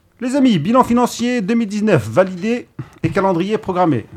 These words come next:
La Ligue un reprendra le vingt-huit novembre avec vingt clubs. Et, euh, la question de Nazim, quand va cesser cette mascarade ?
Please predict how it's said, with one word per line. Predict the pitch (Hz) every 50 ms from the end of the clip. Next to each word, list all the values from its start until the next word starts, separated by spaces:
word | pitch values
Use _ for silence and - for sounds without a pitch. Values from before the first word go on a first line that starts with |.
| 123 123
La | 131 135
Ligue | 139 143 123 - 151
un | 156 147
reprendra | 135 113 131 120 - - 139 143 143 127 113 117 139 160 175 185 190 185
le | 160 127
vingt-huit | 107 95 143 - 107 - 131 113
novembre | 110 98 104 120 139 151 135 117
avec | 104 107 92 90
vingt | 104 135 139
clubs. | 131 - 135 147 156 147 143 156 - - _ _ - - _ _ _ _ _ _ _ _ _ _ _ - - _ _ _ _ _ -
Et, | - 127 123 120 117
euh, | 113 110
la | 110 113
question | 110 - 123 110 - - 135 117 117
de | 104 104
Nazim, | 95 98 107 110 95 110 127 135 135 151 151 143 135 - - _ _ _ _ _ _ _ _
quand | - - 156 170 180 175
va | 131 101 110 139 147 151
cesser | - - 139 127 120 - - 165 175
cette | - 139 123 -
mascarade ? | 123 127 139 - - - 180 175 180 190 151 110 95 87 -